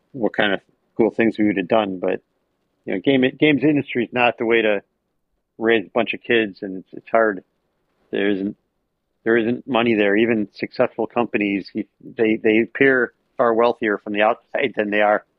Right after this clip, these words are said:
from the inside. And I'm talking companies that seem right now way bigger than us. You know, like, they're just not, it's just not the way they look at cons. You know, you, if you saw their offices and what's going on there, it isn't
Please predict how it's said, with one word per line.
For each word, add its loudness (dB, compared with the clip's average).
from -4
the -2
inside. -4
And -4
I'm 0
talking 0
companies 0
that -2
seem 0
right 2
now 2
way 2
bigger 0
than -4
us. -2
You -8
know, -2
like, -2
they're -6
just -12
not, 0
it's -8
just -6
not 0
the 0
way 2
they 0
look 0
at -8
cons. -2
You -8
know, -4
you, -6
if -12
you 0
saw 0
their 2
offices 0
and -6
what's -6
going -2
on -2
there, 2
it -4
isn't -12